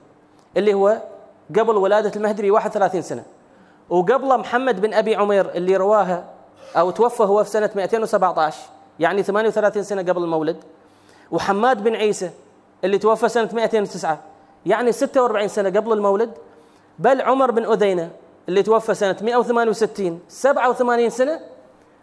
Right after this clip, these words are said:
بل، آه، سليم بن قيس اللي اختفى سنة سبعة وسبعين للهجرة، الحجاج كان يطارده واختفى وعطى كتابه إلى أبان بن أبي عياش، وأبان بن أبي عياش نشر هذا الكتاب. متى اختفى س-، سليم بن قيس؟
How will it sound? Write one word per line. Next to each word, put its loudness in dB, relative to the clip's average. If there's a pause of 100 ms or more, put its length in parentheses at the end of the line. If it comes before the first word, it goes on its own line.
(120)
بل، 0 (520)
آه، -2
سليم 0
بن -2
قيس -6
اللي 0
اختفى 0
سنة 0
سبعة -2
وسبعين -4 (260)
للهجرة، 0
الحجاج 0
كان -2
يطارده 0 (440)
واختفى -2 (160)
وعطى 0
كتابه 0
إلى 0
أبان 0
بن -2
أبي 0
عياش، 0
وأبان 0
بن -6
أبي -2
عياش -2
نشر -2
هذا 0
الكتاب. -2 (680)
متى 0
اختفى 0
س-، -12 (220)
سليم 0
بن -2
قيس؟ 0